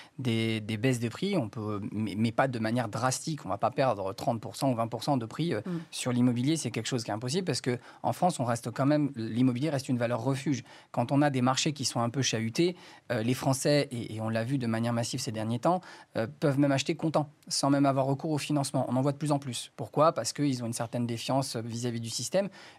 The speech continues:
Speaker 1: eu égard certainement à ce qui s'est passé sur deux mille dix, deux mille huit, deux mille neuf,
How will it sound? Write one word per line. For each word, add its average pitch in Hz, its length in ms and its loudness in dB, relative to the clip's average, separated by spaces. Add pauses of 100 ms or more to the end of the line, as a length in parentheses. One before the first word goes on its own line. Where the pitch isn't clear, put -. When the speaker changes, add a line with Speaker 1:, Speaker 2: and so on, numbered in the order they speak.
Speaker 1:
eu 143 100 4
égard 180 240 4
certainement 160 360 0
à - 20 2
ce - 80 -4
qui 143 80 -2
s'est 143 120 -2
passé 143 380 0
sur 135 240 -6
deux 127 120 -2
mille 123 180 0
dix, 123 200 -8
deux 123 120 0
mille 127 200 4
huit, 131 140 2
deux 123 140 -2
mille 131 180 4
neuf, 208 180 4